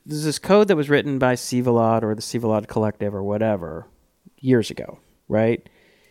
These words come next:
And the, and the, and the code quality ranges from, eh, to nightmarish, meaning, like, he can't even tell what the hell's going on. And part of it is, like I said, I think it's because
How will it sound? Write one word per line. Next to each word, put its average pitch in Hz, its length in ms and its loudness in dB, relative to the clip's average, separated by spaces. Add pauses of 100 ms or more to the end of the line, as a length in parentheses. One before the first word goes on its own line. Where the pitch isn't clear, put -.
(180)
And 117 720 2 (800)
the, 127 280 0
and 135 120 0
the, 135 40 2
and 131 200 -2
the 131 60 0
code 160 280 4
quality 131 460 4
ranges 117 580 -2
from, 110 760 0 (560)
eh, 165 420 2 (340)
to 117 520 2 (540)
nightmarish, 101 800 -6 (540)
meaning, 110 260 0
like, 98 140 -2
he 117 80 0
can't 104 220 -4
even 95 180 -6
tell 82 220 -6
what - 120 -8
the - 60 -12
hell's - 160 -12
going - 240 -14
on. - 220 -12 (360)
And - 120 -12
part - 220 4
of 220 100 4
it 214 100 8
is, 175 200 2 (140)
like 147 180 2
I 139 60 4
said, 131 220 0
I 123 100 2
think 123 160 -4
it's 120 140 -6
because 113 1000 -2